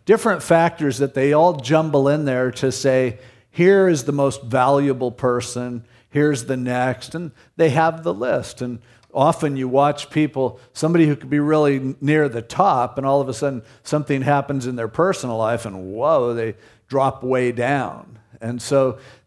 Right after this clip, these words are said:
th-, they can kind of assign a value to everyone. Martha Stewart said that when she got busted and went to prison for a year,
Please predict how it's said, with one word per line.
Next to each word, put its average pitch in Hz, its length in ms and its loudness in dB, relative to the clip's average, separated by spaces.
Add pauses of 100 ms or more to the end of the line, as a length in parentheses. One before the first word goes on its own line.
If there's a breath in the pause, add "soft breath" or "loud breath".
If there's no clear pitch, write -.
th-, - 400 -10
they 156 220 0
can 156 220 -4
kind 220 280 0
of 202 80 -2
assign 170 380 0
a 143 80 2
value 131 680 0
to 143 140 -2
everyone. 110 840 -6 (380 soft breath)
Martha 151 380 2
Stewart 156 680 -2
said 127 340 -2
that 127 140 -4
when 127 200 -10
she 147 380 -4 (440 soft breath)
got 123 240 -6
busted 135 540 0
and 123 160 -8
went 135 200 -8
to 117 100 -10
prison 143 480 -4
for 117 220 -8
a 110 60 -8
year, 120 600 -2